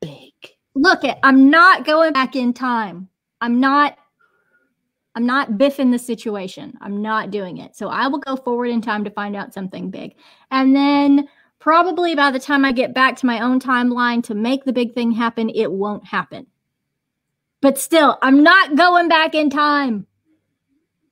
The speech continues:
Speaker 2: I'm not doing it. Who knows
Speaker 1: But
Speaker 2: what would
Speaker 1: if
Speaker 2: happen?
Speaker 1: you go forward in time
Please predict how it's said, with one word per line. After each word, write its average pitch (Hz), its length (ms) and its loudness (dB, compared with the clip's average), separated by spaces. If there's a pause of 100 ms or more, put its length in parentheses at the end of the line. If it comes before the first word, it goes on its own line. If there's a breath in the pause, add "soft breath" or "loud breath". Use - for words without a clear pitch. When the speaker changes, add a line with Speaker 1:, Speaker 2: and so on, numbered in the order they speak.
(380)
Speaker 2:
I'm 226 140 -4
not 247 220 0
doing 214 240 -6
it. - 120 -18 (140)
Who 277 160 2
knows 262 160 2
Speaker 1:
But 339 240 2
Speaker 2:
what 202 120 -10
would 185 100 0
Speaker 1:
if - 80 2
Speaker 2:
happen? 247 160 0
Speaker 1:
you 381 100 6
go 381 200 4
forward 359 360 -2
in 311 140 -4
time 240 580 -2